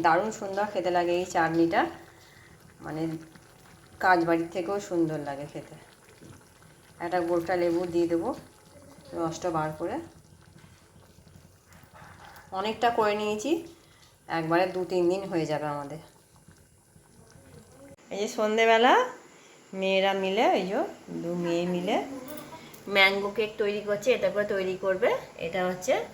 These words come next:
আমের, এটা পেস্ট করে নিয়েছে চিনি দিয়ে, সমস্ত উপকরণ এখানে নিয়ে নিয়েছে। এইটা আছে ড্রাই ফ্রুট। ঠিক আছে, ও কেক তৈরি করুক, তারপরে আমি তোমাদেরকে দেখাচ্ছি কীভাবে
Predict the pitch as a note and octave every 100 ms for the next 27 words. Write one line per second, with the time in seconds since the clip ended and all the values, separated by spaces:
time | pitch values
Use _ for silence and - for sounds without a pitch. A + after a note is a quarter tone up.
0 | - - - F3+ F3 F3+ F#3 F#3+ - -
1 | - - - - - - - - F3 F#3
2 | F#3 G3+ F#3+ - G3 F#3+ - G3+ G3 G3+
3 | G3 A#3 A#3 F#3+ F#3+ G3+ D4 A#4+ - -
4 | - - - - - - - F#3+ G3 G3+
5 | - G#3 G#3 - - G#3+ - - - -
6 | G#3+ G#3 A3 G#3 G3+ G#3 G3+ G#3 A3 G3
7 | G3 G#3 G3+ D4 G#4 G#4+ - C4 F#3+ G3+
8 | A#3 F#3+ F#3+ G#3 F#3+ F#3+ G#3+ G#3+ F3+ F3+
9 | F#3 F#3 C#4 - - - - - - -
10 | - - - A3+ G#3 G#3+ C4+ B3+ B3 A#3
11 | - A3 A3+ A3+ B3+ A4+ C5 - - F#3+
12 | F3 F#3+ G3+ F3 G3 B3+ - F3 E3 E3
13 | F3+ E3+ D3 D#3 - D#3+ D#3+ - F#3+ F#3
14 | D#3+